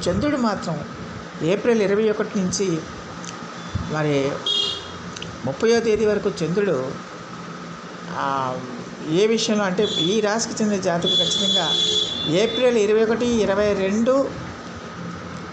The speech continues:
ఏప్రిల్ ఇరవై ఒకటి, ఇరవై రెండు తేదీల్లో మాత్రం ఈ రాశికి చెందిన జాతకులు ఖర్చుల విషయంలో జాగ్రత్తగా ఉండాల్సిన అవసరం ఎంతైనా ఉంటుంది.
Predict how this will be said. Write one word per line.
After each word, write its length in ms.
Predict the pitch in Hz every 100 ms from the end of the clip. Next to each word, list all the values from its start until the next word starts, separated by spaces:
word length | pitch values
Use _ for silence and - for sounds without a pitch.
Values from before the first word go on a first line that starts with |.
| - - - - - - - - -
ఏప్రిల్ 360 | 180 208 220
ఇరవై 280 | 202 196 208
ఒకటి, 220 | 208 214
ఇరవై 400 | 240 214 190 208
రెండు 300 | 196 202 202
తేదీల్లో 560 | 214 202 190 190 185 180
మాత్రం 340 | 170 170 170
ఈ 120 | 226 208
రాశికి 340 | 170 170 170
చెందిన 200 | 170 156
జాతకులు 580 | 147 139 165 220 208 143 - - - - - - -
ఖర్చుల 380 | 185 185 220 214
విషయంలో 400 | 175 175 175 185
జాగ్రత్తగా 680 | 170 151 151 151 160 156
ఉండాల్సిన 480 | 139 135 135 135 139
అవసరం 420 | 123 120 - 220
ఎంతైనా 340 | 160 - 127 123
ఉంటుంది. 280 | 113 -